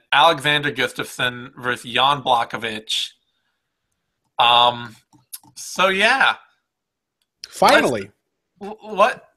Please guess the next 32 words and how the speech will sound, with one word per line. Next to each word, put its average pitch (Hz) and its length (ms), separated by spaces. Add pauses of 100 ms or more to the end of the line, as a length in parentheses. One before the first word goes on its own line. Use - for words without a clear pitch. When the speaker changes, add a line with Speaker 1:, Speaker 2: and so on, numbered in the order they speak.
(120)
Speaker 1:
L-, 226 260
l-, 240 180
let's 254 200
talk 254 200
about 233 220
Andrei 220 280
Arlovsky 214 440
versus 202 180
Josh 208 240
Barnett. 202 460 (460)
<laughs> 285 100 (200)
Speaker 2:
<laughs> 254 880 (640)
The, 175 140
Speaker 1:
Like 208 140
Speaker 2:
your 202 100
tone, 233 420
y-, 175 220 (220)
I 214 100
said 240 240
finally. 214 380
I 185 100
don't 226 140
wanna 208 180
say 180 240
finally 165 520
we've 151 180
gotten 151 300
to 143 60
this 131 220
fight. 151 320
I 151 120
mean, 156 300